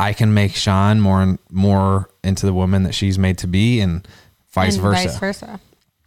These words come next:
Speaker 2: Well,
Speaker 1: Um,
Speaker 2: and I will say too, monthly check it, monthly checkups definitely go in seasons and phases. 'Cause there were a few times and, like, stretches there in the past, you know, seven years we've been together where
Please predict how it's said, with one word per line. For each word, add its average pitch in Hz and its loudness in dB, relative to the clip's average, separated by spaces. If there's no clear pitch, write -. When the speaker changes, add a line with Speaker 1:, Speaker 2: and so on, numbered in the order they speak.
Speaker 2:
Well, 113 2
Speaker 1:
Um, - 2
Speaker 2:
and 220 0
I 240 -2
will 233 0
say 220 -4
too, 208 -2
monthly 226 -2
check 185 -4
it, 196 -4
monthly 202 -4
checkups - -8
definitely 175 -6
go 170 -4
in 165 -8
seasons 165 -10
and 160 -10
phases. 202 -8
'Cause 208 -4
there 262 -2
were 359 2
a 294 0
few 226 -2
times 185 -4
and, 185 -6
like, 160 -6
stretches 180 -6
there 160 -4
in 180 -6
the 165 -6
past, 151 -8
you 175 -8
know, - -10
seven 160 -6
years 151 -12
we've 160 -10
been 156 -12
together 185 -4
where 175 -2